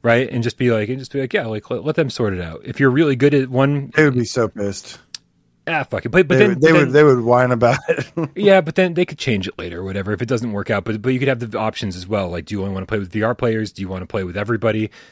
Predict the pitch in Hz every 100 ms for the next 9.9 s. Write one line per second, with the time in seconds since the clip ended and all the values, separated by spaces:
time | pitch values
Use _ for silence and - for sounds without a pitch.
0 | _ 107 98 90 82 - 120 95 82 82
1 | _ _ 104 92 85 - - _ _ 110
2 | 113 104 104 110 117 117 113 113 101 92
3 | 87 - 90 85 92 80 - 101 90 87
4 | 85 90 85 82 - _ - 92 92 90
5 | 98 92 85 - 123 123 117 110 98 95
6 | 78 - 98 113 98 92 87 90 - 92
7 | 87 82 85 90 90 - 90 - 80 85
8 | 82 - _ _ 85 82 87 82 90 -
9 | 85 87 95 92 87 85 - 87